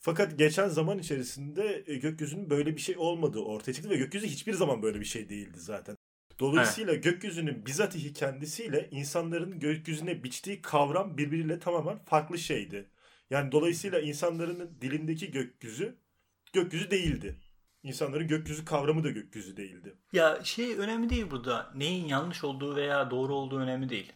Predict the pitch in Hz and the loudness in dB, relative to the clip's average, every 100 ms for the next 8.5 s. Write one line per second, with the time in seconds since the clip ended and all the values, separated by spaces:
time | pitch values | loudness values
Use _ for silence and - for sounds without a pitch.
0 | _ 151 165 165 127 139 - - - - | _ 0 0 -2 -2 -4 -4 -10 -20 -20
1 | - 190 160 151 175 165 156 127 143 147 | -20 -14 -10 -2 0 0 -2 -4 -2 0
2 | 139 139 135 131 - 123 117 98 - 104 | 2 2 0 -6 -6 -4 -6 -10 -12 -12
3 | 117 - 120 - 113 131 123 127 120 - | -12 -8 -8 -6 -6 -4 -4 -4 -6 -4
4 | 120 120 117 - 123 113 104 117 - - | -2 -2 -4 2 4 4 2 -10 -10 -12
5 | - - - _ _ - 107 104 - - | -12 -14 -18 _ _ -10 -6 -6 -8 -18
6 | 117 _ _ - - 113 113 127 120 - | -20 _ _ -16 -14 -10 -6 -6 -6 -8
7 | - _ - - 175 185 175 170 165 170 | -12 _ -20 -8 -4 -2 -2 -2 0 2
8 | 185 180 170 170 147 | 2 2 2 2 0